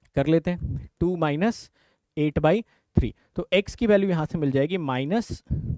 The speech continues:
टू बाई थ्री। बोलो, क्लियर? यानी कि जब हम इन दोनों इक्वेशंस को सॉल्व कर रहे हैं, जब हम इन दोनों इक्वेशंस को सॉल्व कर रहे हैं, तो मुझे बताइए, क्या इनका इनफाइनाइट सॉल्यूशन आ रहा है या फिर एक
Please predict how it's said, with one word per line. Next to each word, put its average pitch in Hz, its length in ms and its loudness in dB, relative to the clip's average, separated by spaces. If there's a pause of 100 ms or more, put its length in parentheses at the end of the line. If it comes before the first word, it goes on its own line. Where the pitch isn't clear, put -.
(120)
टू 120 120 -8
बाई 90 120 -14
थ्री। - 260 -6
बोलो, 147 320 2 (1700)
क्लियर? 226 260 6 (3000)
यानी 220 200 6
कि 311 100 6
जब 269 180 10
हम 302 120 6
इन 262 160 0
दोनों 285 240 6
इक्वेशंस 240 340 4
को 262 120 2
सॉल्व 196 300 6
कर 170 140 6
रहे 139 160 2
हैं, 226 200 -2 (300)
जब 175 240 4
हम 233 140 4
इन 220 160 0
दोनों 226 180 4
इक्वेशंस 208 360 0
को 226 100 0
सॉल्व 170 260 4
कर 170 140 4
रहे 151 140 2
हैं, 202 160 -2 (260)
तो 208 60 4
मुझे 208 200 2
बताइए, 185 420 4 (320)
क्या 254 160 6
इनका 196 360 -2 (100)
इनफाइनाइट 220 540 -2
सॉल्यूशन 214 400 0
आ 202 80 -2
रहा 233 100 -2
है 285 60 -10 (260)
या 180 140 0
फिर 247 140 -2
एक 233 300 -6